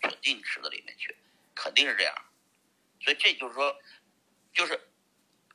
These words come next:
而且我跟你说，表示支持的人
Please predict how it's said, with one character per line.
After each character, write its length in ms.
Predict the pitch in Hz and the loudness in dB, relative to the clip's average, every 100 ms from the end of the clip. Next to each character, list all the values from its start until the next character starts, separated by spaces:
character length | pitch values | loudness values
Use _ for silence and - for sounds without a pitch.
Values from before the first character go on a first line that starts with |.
| _ | _
而 160 | - 196 | 4 4
且 200 | - 113 | 6 4
我 120 | 113 | 4
跟 100 | 131 | -2
你 40 | 110 | -2
说， 260 | 107 98 - _ _ _ - | 0 -2 -4 _ _ _ 2
表 220 | 131 135 | 4 2
示 140 | 190 | -2
支 240 | - - - | 0 2 4
持 180 | - | 2
的 160 | 160 123 | 0 0
人 300 | 82 71 | 0 -2